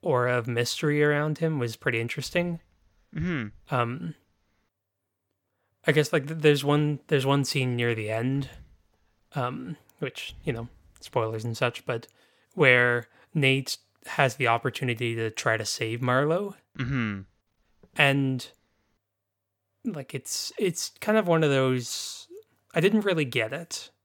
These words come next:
Speaker 1: I'll be honest. Like, why he tried to save Marlo. Um,
Speaker 2: Hmm.
Speaker 1: 'cause, like, it doesn't really make, like,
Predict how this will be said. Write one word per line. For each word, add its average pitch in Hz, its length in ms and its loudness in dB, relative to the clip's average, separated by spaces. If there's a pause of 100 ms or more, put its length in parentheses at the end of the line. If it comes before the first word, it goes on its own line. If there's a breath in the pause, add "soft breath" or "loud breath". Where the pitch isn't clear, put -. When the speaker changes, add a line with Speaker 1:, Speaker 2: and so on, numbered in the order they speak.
(320)
Speaker 1:
I'll 135 120 0
be 123 120 0
honest. 117 640 -4 (680)
Like, 135 100 2
why 123 340 6
he 123 160 -6
tried 117 340 0
to - 40 -10
save 120 280 0
Marlo. 127 500 -4 (1400)
Um, 127 420 -8 (340)
Speaker 2:
Hmm. 127 260 -4 (840)
Speaker 1:
'cause, 165 240 0
like, 151 240 -4
it 175 140 -2
doesn't 185 580 0 (640)
really 156 400 0
make, 139 340 0
like, 139 380 -2